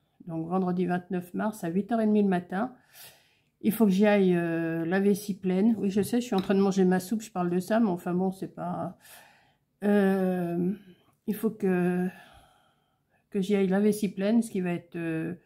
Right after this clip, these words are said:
dur parce que c'est le matin que je fais le plus. Mais enfin bon, s'il faut le faire, faut le faire, hein.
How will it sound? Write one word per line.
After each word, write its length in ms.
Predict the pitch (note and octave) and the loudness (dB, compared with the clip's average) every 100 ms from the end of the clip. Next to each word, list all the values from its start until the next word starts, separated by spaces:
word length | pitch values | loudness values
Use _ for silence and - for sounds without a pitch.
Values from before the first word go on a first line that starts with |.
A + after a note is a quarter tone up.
| _ _ - | _ _ -12
dur 320 | E3 G#3+ A3 | 0 2 2
parce 160 | E3 - | -2 -4
que 100 | F3 | -4
c'est 140 | F3 | 0
le 80 | E3+ | 0
matin 340 | F3 F3+ G3+ | 0 0 -2
que 160 | F#3+ F3 | -4 -6
je 400 | E3+ D#3 D#3 D3+ | -6 -6 -4 -6
fais 200 | D3+ F#3+ | -6 -4
le 80 | F3+ | -4
plus. 560 | - G3 B3+ - - _ _ _ - - - _ _ _ _ _ _ _ _ _ _ _ _ _ - | -4 -2 0 -2 -12 _ _ _ -20 -20 -20 _ _ _ _ _ _ _ _ _ _ _ _ _ -4
Mais 100 | F3+ | -2
enfin 200 | F3 F3 | 0 0
bon, 240 | D#3+ F#3+ | 0 0
s'il 180 | F#3 F#3 | -2 -4
faut 120 | F#3 | -2
le 40 | E3 | -2
faire, 240 | F#3 F3+ | -2 -4
faut 120 | - | -4
le 60 | C#3 | -8
faire, 260 | - C#4 B3+ | -2 0 0
hein. 180 | B3+ | -2